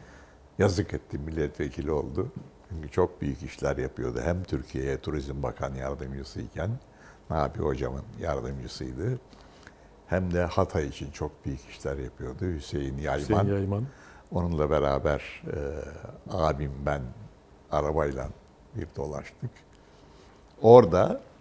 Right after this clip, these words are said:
Speaker 1: harikulade bir yere gittik. Vakıflar Köyü diye bir Türkiye'de tek Ermeni köy. Beş on hane kalmış.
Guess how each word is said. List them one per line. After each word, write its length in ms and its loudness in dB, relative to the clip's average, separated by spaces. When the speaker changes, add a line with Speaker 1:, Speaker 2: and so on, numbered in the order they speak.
Speaker 1:
harikulade 960 4
bir 120 -2
yere 260 -2
gittik. 320 -18
Vakıflar 640 0
Köyü 320 -2
diye 320 -4
bir 220 -4
Türkiye'de 640 -2
tek 280 -2
Ermeni 480 -4
köy. 200 -8
Beş 220 0
on 140 2
hane 380 -4
kalmış. 680 -8